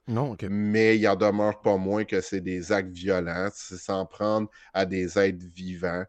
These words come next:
Speaker 2: Euh, puis je trouve même ça pire dans un sens, parce que ces a-, tu sais, quand tu regardes un animal, là, puis ça, c'est mon point de vue personnel, c'est très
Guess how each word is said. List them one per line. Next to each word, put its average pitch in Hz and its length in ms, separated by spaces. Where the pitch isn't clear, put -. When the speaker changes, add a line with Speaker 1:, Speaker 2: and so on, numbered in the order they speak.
Speaker 2:
Euh, 92 400
puis 95 400
je 104 220
trouve 127 540
même 147 500
ça 113 340
pire 113 260
dans 95 300
un 90 180
sens, - 580
parce - 300
que 110 340
ces 110 280
a-, 117 160
tu - 100
sais, 160 100
quand 147 140
tu - 100
regardes 123 260
un 98 140
animal, 92 480
là, 87 320
puis - 120
ça, 117 120
c'est 98 160
mon 92 200
point 90 180
de 85 80
vue 98 80
personnel, 92 580
c'est - 160
très 131 180